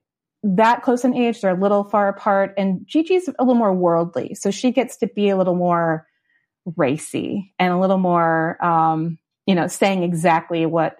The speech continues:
she thinks, um, even though maybe it's a little, uh,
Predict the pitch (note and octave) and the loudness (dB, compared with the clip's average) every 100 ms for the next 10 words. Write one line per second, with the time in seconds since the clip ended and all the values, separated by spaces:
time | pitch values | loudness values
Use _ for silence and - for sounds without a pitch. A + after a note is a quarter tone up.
0 | _ - - F#3 E3 D#3+ - D#3 - - | _ -16 -4 0 0 0 -2 -4 -6 -12
1 | - - - E3+ D#3+ D#3+ E3+ E3+ D#3+ D#3 | -20 -16 -4 -2 0 -2 -2 -2 0 0
2 | D#3+ D#3+ D#3+ D3 - D3 D#3+ D3+ - _ | 0 0 0 -2 -4 -4 -2 -2 -4 _
3 | _ _ _ _ _ D#3+ D#3 - | _ _ _ _ _ -4 -2 -4